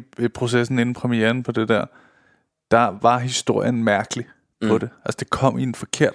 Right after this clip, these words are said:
Speaker 1: rækkefølge.
Speaker 2: Ja,
Speaker 1: Så havde
Speaker 2: okay.
Speaker 1: jeg Christina inden for Play, der også er instruktør, og kigge på det, og hun var sådan,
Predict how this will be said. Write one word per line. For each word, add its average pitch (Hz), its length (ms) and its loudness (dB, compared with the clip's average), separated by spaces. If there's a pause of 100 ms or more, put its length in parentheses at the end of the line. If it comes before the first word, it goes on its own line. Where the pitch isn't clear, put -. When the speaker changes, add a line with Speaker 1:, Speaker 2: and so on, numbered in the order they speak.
Speaker 1:
rækkefølge. 117 560 -2 (500)
Speaker 2:
Ja, 104 120 4
Speaker 1:
Så 123 60 4
havde 120 140 4
Speaker 2:
okay. 120 80 4
Speaker 1:
jeg 110 60 0 (160)
Christina 131 640 0
inden 117 220 -2
for 117 100 -4
Play, 120 380 0 (340)
der 107 60 4
også 107 300 2
er 117 40 2
instruktør, 113 460 -2 (120)
og - 80 -12
kigge - 240 -16
på 113 100 2
det, 117 80 -2
og 120 60 0
hun 123 140 -2
var 120 60 -2
sådan, 110 240 -4